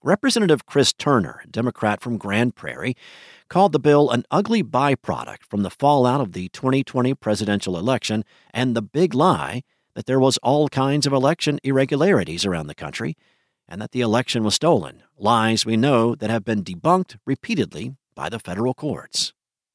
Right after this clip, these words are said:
And the final remains of Valley View Center Mall have been torn down, and the property owner says the first redevelopment project at the site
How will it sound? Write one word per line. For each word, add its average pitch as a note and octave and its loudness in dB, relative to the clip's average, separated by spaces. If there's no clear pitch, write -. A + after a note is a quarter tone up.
And D#3 2
the C#3 0
final A#3+ 4
remains C#3+ 4
of A2 -2
Valley C#3+ 0
View A#2+ 0
Center B2+ 0
Mall B2 2
have A#2+ -2
been C3 0
torn C#3 2
down, D2 -6
and G#2 0
the F#2+ -2
property A2+ 0
owner B2 0
says F2 -6
the D#2 -12
first - -2
redevelopment G2+ -2
project F2+ -4
at C#3 -2
the G#2+ -6
site G2+ -4